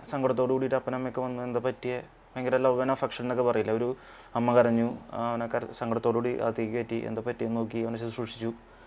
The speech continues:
അങ്ങനെ അവൻ അകത്തേക്ക് കയറ്റി. അപ്പൊ ഞങ്ങൾ അവനെ കൊണ്ടാക്കിയിട്ട് അവൻ പോന്നു എന്ന് പറഞ്ഞു. അത് കഴിഞ്ഞിട്ട് അടുത്ത ആളാ വീട്ടിൽ ചെല്ലുമ്പോ തന്നെ വെച്ചാ അവന് വലിയ പരിക്കൊന്നും പറ്റിയിട്ടില്ല.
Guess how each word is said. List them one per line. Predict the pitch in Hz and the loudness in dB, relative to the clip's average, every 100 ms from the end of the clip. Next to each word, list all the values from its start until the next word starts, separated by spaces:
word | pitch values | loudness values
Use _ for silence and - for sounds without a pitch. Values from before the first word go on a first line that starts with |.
| - - - - - - | -20 -20 -20 -20 -20 -4
അങ്ങനെ | 135 139 | 4 6
അവൻ | 147 156 | 8 6
അകത്തേക്ക് | 156 156 147 | 6 6 6
കയറ്റി. | 151 151 160 | 4 4 0
അപ്പൊ | - | 0
ഞങ്ങൾ | 151 156 160 | 0 2 2
അവനെ | 165 | 2
കൊണ്ടാക്കിയിട്ട് | 165 165 160 160 160 170 - | 0 0 0 0 2 0 2
അവൻ | 165 165 | 0 6
പോന്നു | 170 156 | 6 6
എന്ന് | 151 | 6
പറഞ്ഞു. | 143 101 90 - - - - - - - - - - - - - - | 6 6 -2 -16 -20 -20 -20 -20 -20 -20 -20 -20 -20 -20 -20 -20 -14
അത് | - 98 | -8 0
കഴിഞ്ഞിട്ട് | 143 156 143 151 147 143 - - - - | 2 2 2 0 -2 -4 -14 -20 -20 2
അടുത്ത | 120 113 143 | 4 6 8
ആളാ | 139 123 | 8 8
വീട്ടിൽ | 131 123 123 | 4 0 2
ചെല്ലുമ്പോ | 123 120 120 | 2 2 0
തന്നെ | 123 120 | -2 2
വെച്ചാ | 120 131 | 4 4
അവന് | 143 | 2
വലിയ | 151 151 | 2 4
പരിക്കൊന്നും | 151 127 139 135 | 4 4 2 4
പറ്റിയിട്ടില്ല. | 123 104 - 92 | 2 0 -2 -6